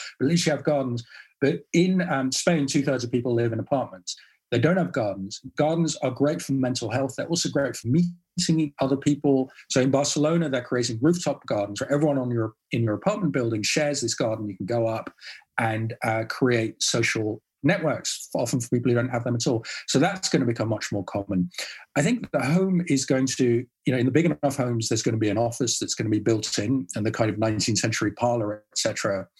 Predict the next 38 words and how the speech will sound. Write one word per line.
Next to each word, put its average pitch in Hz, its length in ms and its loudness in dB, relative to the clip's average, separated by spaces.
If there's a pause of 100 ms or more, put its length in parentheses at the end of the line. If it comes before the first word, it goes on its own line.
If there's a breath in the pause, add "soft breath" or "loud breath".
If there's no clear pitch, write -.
(480 soft breath)
has 120 100 2
obviously 110 300 2
died 113 340 0
over 107 180 -2
time, 104 380 -2
and 98 80 -4
those 110 240 2
spaces 101 400 -2
will 101 80 -2
become 104 260 -2
offices 120 560 -2
for 110 100 -6
people 110 220 -2
who 104 260 -2
live 117 300 2
big 127 160 2
enough. 123 300 -2 (560 loud breath)
I 135 40 4
think 156 200 2
the 123 100 2
home 143 180 2
might 127 200 0
develop 123 300 0
to 120 120 0
have 117 180 0
a 110 60 0
soap 156 320 0
sanitizer 110 720 0
as 98 100 -4
a 113 60 -2
kind 117 180 0
of 107 100 2
standard 127 520 0
fitting 113 320 0
when 110 160 -2
you 107 120 2
walk 113 260 2
in. 90 280 0